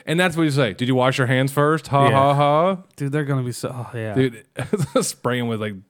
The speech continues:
Speaker 1: Lysol.
Speaker 2: Febreze.
Speaker 1: Oh,
Speaker 2: Just come
Speaker 1: God.
Speaker 2: back over.
Speaker 1: See that, but here's the beauty about those costumes. You don't gotta wash 'em. <laughs>
Speaker 2: No.
Speaker 1: Like, they, if they smell bad, it's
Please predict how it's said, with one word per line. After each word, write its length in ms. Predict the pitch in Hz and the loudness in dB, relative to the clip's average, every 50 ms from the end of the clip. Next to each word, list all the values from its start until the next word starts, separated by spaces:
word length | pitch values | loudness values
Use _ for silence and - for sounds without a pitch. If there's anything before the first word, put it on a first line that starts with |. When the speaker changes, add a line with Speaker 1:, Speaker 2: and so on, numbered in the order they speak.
| _ _ - - | _ _ -18 -14
Speaker 1:
Lysol. 500 | - 104 107 113 - - 120 113 104 107 | -10 -8 -8 -8 -2 2 2 2 4 4
Speaker 2:
Febreze. 580 | 143 143 143 139 139 143 147 156 160 - - - | 4 4 4 4 2 2 2 0 -2 -4 -8 -6
Speaker 1:
Oh, 200 | 127 104 101 101 | -4 -4 -4 -4
Speaker 2:
Just 80 | 95 95 | -4 -4
come 140 | 151 143 135 | -4 -2 -2
Speaker 1:
God. 20 | |
Speaker 2:
back 260 | 135 131 135 135 131 131 | -2 -2 -4 -4 -4 -4
over. 340 | 135 143 143 147 147 151 160 165 - _ - | -4 -2 -2 -2 -4 -6 -6 -10 -14 _ -10
Speaker 1:
See 220 | - - 226 220 | -4 -2 0 0
that, 240 | 202 208 220 208 165 | 2 0 0 0 0
but 160 | 196 190 139 | -2 -2 0
here's 180 | 165 202 247 233 | 0 0 0 0
the 80 | 175 156 | -2 -2
beauty 240 | 127 147 170 196 | 0 0 0 0
about 240 | 180 143 135 127 120 | 0 2 0 0 0
those 140 | 131 123 - | 0 -2 -2
costumes. 640 | - 120 127 147 160 - - 113 87 80 - - - _ _ _ _ - | -2 0 0 0 0 -2 -6 -8 -8 -10 -14 -20 -20 _ _ _ _ -2
You 100 | 160 175 | -2 0
don't 80 | 180 | 0
gotta 160 | 170 170 156 | 2 2 2
wash 260 | 143 147 156 196 190 - | 2 2 0 -2 -4 -6
'em. 140 | 95 82 - _ | -10 -12 -14 _
<laughs> 600 | _ _ _ _ _ _ - - - _ _ - | _ _ _ _ _ _ -20 -20 -20 _ _ 0
Speaker 2:
No. 200 | 180 147 165 175 | 2 2 4 4
Speaker 1:
Like, 260 | 175 170 147 110 - - - 180 - - - - | 2 0 -2 -6 -14 -12 -10 -10 -10 -10 -6 -2
they, 180 | 165 170 175 - - _ _ _ - 139 127 - - 104 101 120 123 117 127 147 | -2 -2 -2 -2 -8 _ _ _ -18 -18 -18 -18 -18 -14 -12 -12 -10 -6 -4 -2
if 100 | 147 147 | 0 0
they 120 | 180 175 | 0 0
smell 260 | 156 - 175 185 226 226 | 0 0 0 0 0 0
bad, 300 | 185 196 208 214 208 196 220 | 0 0 0 -2 -2 -6 -10
it's 120 | - - | -12 -12